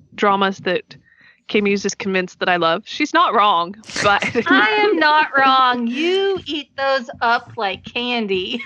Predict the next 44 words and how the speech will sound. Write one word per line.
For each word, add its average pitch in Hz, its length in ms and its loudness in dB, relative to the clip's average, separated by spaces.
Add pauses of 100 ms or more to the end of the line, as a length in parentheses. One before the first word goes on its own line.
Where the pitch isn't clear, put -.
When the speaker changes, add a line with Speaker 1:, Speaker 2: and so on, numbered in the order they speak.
(120)
Speaker 2:
<laughs> - 180 -6
Speaker 1:
I 233 200 2
do. 214 540 -2 (500)
But 247 360 -2
again, 220 400 -4
I 226 80 -4
do 269 160 -6
get, 285 200 -4 (340)
I 254 100 -2
am, 285 460 -6 (580)
I'm 233 180 -2
a 262 40 -4
dichotomy. 208 680 0
I, 196 300 -2
I 190 140 0
like 185 380 -2
them, 302 280 -4
but 220 140 -6
they 214 100 -4
have 233 200 -2
to 247 80 -4
have 214 180 -2
somewhat 202 340 -6
of 190 80 -8
a 180 80 -4
story. 165 440 -4
And 170 260 -6 (680)
let 240 120 -2
me 320 100 -2
tell 277 200 0
you, 185 140 0
First 277 360 -4
Romance, 294 520 -2
that 233 260 2
first 277 280 -4
episode 226 440 -2
did 170 140 -4
not 175 240 0
impress 170 300 -4
me. 165 100 -4
It - 60 -8
was 170 140 -8
really 220 280 0
choppy. 247 580 0